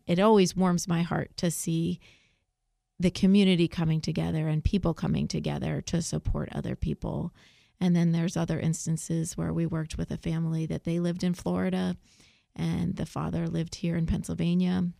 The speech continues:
and he needed to, he was taken to the hospital and then needed to go to assisted living and wasn't able to come back to his home.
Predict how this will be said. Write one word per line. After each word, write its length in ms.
and 100
he 100
needed 380
to, 440
he 160
was 300
taken 260
to 80
the 80
hospital 420
and 120
then 140
needed 240
to 80
go 140
to 200
assisted 440
living 380
and 80
wasn't 300
able 260
to 140
come 220
back 240
to 100
his 240
home. 320